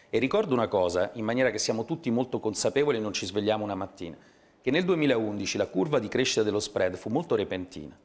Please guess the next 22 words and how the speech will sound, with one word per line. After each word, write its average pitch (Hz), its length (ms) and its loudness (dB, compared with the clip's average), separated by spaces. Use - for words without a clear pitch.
E - 100 -12
bisogna 131 240 2
stare 139 200 0
molto 170 280 0
attenti, 92 500 -4
perché 110 320 -2
quando 196 260 2
la 123 60 2
situazione 113 480 -2
parte, 107 400 0
parte - 380 -2
molto 139 320 0
rapidamente, 87 560 -2
al 131 80 2
di 151 80 0
là 214 80 4
dei 156 160 -2
costi 165 320 0
che - 80 2
abbiamo 120 280 2
in 113 160 -2
più 196 220 0